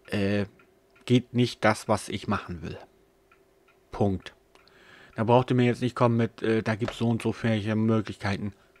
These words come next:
Alles ausprobiert, funktioniert nicht, Punkt. Braucht ihr mir ja nicht drüber, äh, kommen, äh, bei Linux geht das ja so und so. Braucht ihr nicht kommen,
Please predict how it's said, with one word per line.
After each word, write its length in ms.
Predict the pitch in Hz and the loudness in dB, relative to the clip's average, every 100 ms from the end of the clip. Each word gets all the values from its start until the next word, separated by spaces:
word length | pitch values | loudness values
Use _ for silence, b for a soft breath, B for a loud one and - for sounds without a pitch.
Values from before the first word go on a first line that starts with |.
| _ - | _ 0
Alles 300 | 127 143 120 | 6 6 6
ausprobiert, 560 | 120 - 113 120 117 - | 4 4 -4 -2 -2 -4
funktioniert 480 | - 120 117 120 - | 0 2 6 4 2
nicht, 320 | 117 - _ | -2 -4 _
Punkt. 400 | 117 113 95 - b b b | 4 4 2 -8 b b b
Braucht 240 | - 113 - | 2 2 4
ihr 80 | 120 | 4
mir 120 | 127 | 6
ja 220 | 127 127 | 8 8
nicht 240 | 139 - | 6 0
drüber, 460 | 117 120 123 120 - | 0 4 4 2 0
äh, 800 | - 58 - 50 - - - - | -6 -10 -10 -12 -12 -12 -14 -12
kommen, 340 | - 123 127 113 | 4 6 6 2
äh, 280 | 104 107 95 - | 2 2 0 -2
bei 120 | - | 2
Linux 360 | 117 120 117 - | 4 4 2 0
geht 180 | 117 110 | -2 0
das 140 | 107 | 0
ja 120 | 107 | 0
so 160 | 101 101 | 0 -2
und 160 | 87 - | -2 -6
so. 160 | 82 - | -12 2
Braucht 280 | 120 120 120 | 6 6 4
ihr 60 | |
nicht 180 | 110 101 | 0 0
kommen, 240 | 123 131 | 2 2